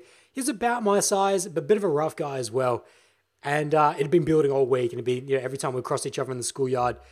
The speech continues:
And by the way, this is not, like, my school is, like, a big school.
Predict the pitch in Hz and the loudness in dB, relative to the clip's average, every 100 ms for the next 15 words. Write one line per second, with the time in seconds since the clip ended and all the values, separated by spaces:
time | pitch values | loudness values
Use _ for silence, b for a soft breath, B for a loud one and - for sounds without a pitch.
0 | b b b 135 135 165 175 139 165 185 | b b b -2 2 4 4 4 2 0
1 | 165 156 170 135 123 175 208 143 160 147 | 0 0 0 -2 0 0 0 0 0 2
2 | 127 101 139 - 117 101 | -2 0 0 0 -6 -8